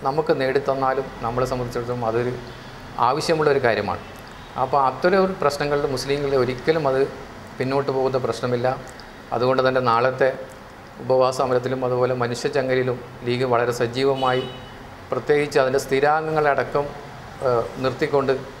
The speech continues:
നമ്മളത് വിജയിപ്പിക്കാൻ വേണ്ടിയിട്ട് എല്ലാ കാര്യങ്ങളും നമ്മൾ മണ്ഡലം തലത്തിലും അതുപോലെ മുനിസിപ്പൽ തലത്തിലും അതുപോലെ ഓരോ പഞ്ചായത്തിലൊക്കെ ശാഖാതലത്തിലും യോഗം കൂടി അതിൻ്റെ പ്രചരണ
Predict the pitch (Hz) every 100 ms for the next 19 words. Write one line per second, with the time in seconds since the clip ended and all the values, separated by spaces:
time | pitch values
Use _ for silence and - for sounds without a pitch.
0 | - - 131 131 127 123 123 131 127 131
1 | 135 131 127 127 120 127 139 135 120 127
2 | 131 127 123 123 123 123 - - - -
3 | 120 120 120 131 131 127 127 131 123 123
4 | 123 123 123 123 - 131 127 120 123 123
5 | 117 123 127 123 127 143 139 123 123 131
6 | 131 131 117 131 - - - - - -
7 | 131 120 127 147 147 135 123 139 139 -
8 | 131 123 127 139 147 135 135 139 - 123
9 | 127 127 131 120 131